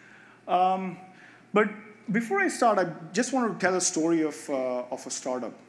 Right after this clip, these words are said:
You know, we start with the founder, there's an idea, there's some initial code, um, and it's a very pristine state to be in for a founder.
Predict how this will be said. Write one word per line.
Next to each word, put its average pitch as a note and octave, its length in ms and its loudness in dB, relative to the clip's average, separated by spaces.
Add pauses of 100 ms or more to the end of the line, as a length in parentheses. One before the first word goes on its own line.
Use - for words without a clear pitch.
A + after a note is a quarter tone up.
(320)
You B2 60 -8
know, A#2+ 380 -4
we D3+ 480 -4 (480)
start D#3 300 0
with C#3+ 100 -2
the C3+ 40 -4
founder, E3 760 0 (560)
there's C3 140 -4
an C3 100 -2
idea, D3 720 0 (320)
there's B2+ 180 -4
some B2+ 160 -4
initial A#2+ 460 -6
code, E3 420 -2 (1040)
um, C3+ 500 -2
and F3 120 -4
it's A#3 160 -6
a - 20 -2
very D4+ 160 -2
pristine F3+ 760 -4
state - 480 -8
to - 60 -12
be A#2+ 240 -6
in F#2 240 -12 (160)
for B2+ 160 -6
a A#2 40 -6
founder. G#2+ 460 -8